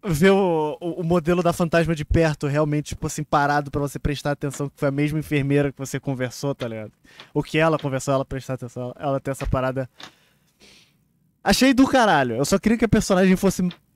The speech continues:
menos lerda. Mas, em compensação, acho que dá pra explicar a lerdeza e o esquecimento dela por ela ter sido atropelada por um, <laughs> um caminhão. Ah, sim,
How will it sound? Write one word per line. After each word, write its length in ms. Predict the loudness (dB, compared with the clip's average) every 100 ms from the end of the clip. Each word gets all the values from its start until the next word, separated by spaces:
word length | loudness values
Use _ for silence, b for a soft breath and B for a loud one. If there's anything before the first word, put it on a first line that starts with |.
| _ -16 -6
menos 420 | 0 2 2 0
lerda. 500 | 0 0 -2 -6 -12 -16 -2
Mas, 260 | 2 4
em 80 | 4
compensação, 840 | 4 2 2 2 0 2 2 0 -8 b b b b b _ _ _
acho 200 | -4 0
que 80 | 2
dá 100 | 2
pra 140 | 2
explicar 520 | 0 0 0 0 2 2
a 40 |
lerdeza 560 | 2 0 2 2 2 -2
e 20 |
o 20 |
esquecimento 520 | -4 -4 0 0 0
dela 280 | 2 2 2
por 160 | 2 2
ela 120 | 0
ter 120 | -4
sido 200 | -4 -4
atropelada 720 | 0 -2 2 4 6 6 6
por 160 | 4 8
um, 140 | 8 6 4
<laughs> 0 |
um 120 | -2
caminhão. 580 | 2 4 6 4 2 -2 _ b b -6 _ _ _ _ _ _ _ _ _ _ _ _ _ 0
Ah, 180 | 0
sim, 520 | 0 0 2 0 -2